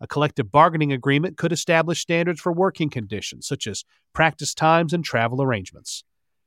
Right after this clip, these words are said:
This is the second major effort to unionize in college sports in a decade.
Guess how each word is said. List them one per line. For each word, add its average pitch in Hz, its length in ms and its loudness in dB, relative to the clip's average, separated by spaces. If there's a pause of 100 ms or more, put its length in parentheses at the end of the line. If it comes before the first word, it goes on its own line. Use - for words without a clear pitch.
(360)
This - 160 -8
is 104 60 -12
the 110 80 -6
second 143 400 0
major 147 300 6
effort 156 240 2
to 147 80 -2
unionize 160 520 2
in 156 120 -4
college 156 380 4
sports 165 360 2
in 165 60 0
a 160 60 0
decade. 147 520 -2